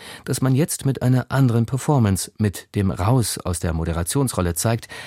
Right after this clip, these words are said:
dass wir die Wahl gewinnen wollen. Und auch sonst sind individuelle Positionierungen nun zunehmend zu beobachten. So rechnen sich beispielsweise Verteidigungsminister Boris Pistorius und Arbeitsminister Hubertus Heil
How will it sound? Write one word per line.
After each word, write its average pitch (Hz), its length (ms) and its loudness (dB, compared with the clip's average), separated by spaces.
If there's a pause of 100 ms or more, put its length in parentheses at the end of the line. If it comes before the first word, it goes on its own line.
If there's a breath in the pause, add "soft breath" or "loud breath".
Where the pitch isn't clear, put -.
(160 loud breath)
dass 123 240 0
wir 143 80 2
die 139 180 0
Wahl 85 240 0
gewinnen 117 400 2
wollen. 80 220 -8 (880 loud breath)
Und 160 120 0
auch 160 120 2
sonst 113 480 2
sind 107 260 0
individuelle 117 760 0
Positionierungen 98 1040 2
nun 120 300 4 (120)
zunehmend 92 720 0
zu 98 120 -2
beobachten. 82 640 -2 (580 loud breath)
So - 140 -2
rechnen 123 300 2
sich 156 160 -2
beispielsweise 123 720 0
Verteidigungsminister 101 1160 0
Boris 87 380 0
Pistorius 127 720 0
und - 280 -4
Arbeitsminister 92 840 -2
Hubertus 80 500 -4
Heil 104 260 0